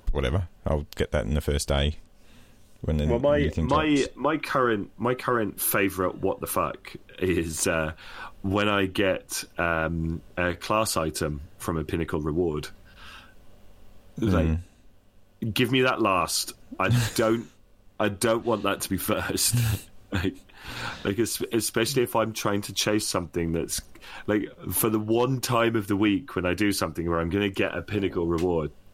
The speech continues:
Speaker 2: don't
Speaker 1: Yeah.
Speaker 2: give me
Speaker 1: Give
Speaker 2: a
Speaker 1: me a
Speaker 2: fucking
Speaker 1: class item.
Speaker 2: class item that's got no stats on it.
Speaker 1: Well, do you remember? <laughs> So do you remember? I think I was telling, I've told you a couple of times that the, um,
Speaker 2: Oh,
Speaker 1: when I
Speaker 2: hang
Speaker 1: got
Speaker 2: on, hang on. Oh.
Speaker 1: Uh, I, I farted. I didn't even bother putting it in the
Speaker 2: Oh, God.
Speaker 1: microphone.
Speaker 2: Oh, that's horrible.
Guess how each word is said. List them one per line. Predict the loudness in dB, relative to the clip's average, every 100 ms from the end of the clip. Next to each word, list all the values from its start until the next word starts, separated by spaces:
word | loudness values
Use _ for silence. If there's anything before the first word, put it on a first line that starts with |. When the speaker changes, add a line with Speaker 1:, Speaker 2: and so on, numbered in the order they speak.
| 0
Speaker 2:
don't | 4 4
Speaker 1:
Yeah. | 4 0 -2
Speaker 2:
give | 0 2 2
me |
Speaker 1:
Give | 0
Speaker 2:
a | 2
Speaker 1:
me | 2
a |
Speaker 2:
fucking | 2
Speaker 1:
class | 2 2 2 2
item. | 2
Speaker 2:
class | 2 0
item | -2 0
that's | -2 0
got | -2 -2
no | 0 2 4
stats | 2 0 0 0 0 -2
on | -2 -2
it. | -6 -8 -8 -8 -6 2
Speaker 1:
Well, | 2
do | 2
you |
remember? | 0 2 2 2
<laughs> | 2 4
So | 4
do | 4
you |
remember? | 4 4 6
I | 4
think | 2 2
I |
was | 2
telling, | 2 2
I've | 2 0
told | 0 -2
you | 0
a |
couple | -2 0
of |
times | 0 0 0
that | -2 0
the, | 2 2 4
um, | 2 2 0 -4 -20 -20 -6 0
Speaker 2:
Oh, |
Speaker 1:
when | 2
I | 4
Speaker 2:
hang | 2
Speaker 1:
got | 0
Speaker 2:
on, | 0
hang | -2 2
on. | 0 -2 _ -2
Oh. | 0 0 -6 -10
Speaker 1:
Uh, | -4 -2 -2 -8 -12 -18 -20 -10 0
I, |
I | 0
farted. | 2 0 2
I | 2
didn't | 2 2
even | 2
bother | 0 2
putting | 2 2 0
it |
in | 2
the | 2
Speaker 2:
Oh, |
God. |
Speaker 1:
microphone. | 2 0 0 0
Speaker 2:
Oh, | -2
that's | -6 -2
horrible. | 0 0 -2 -6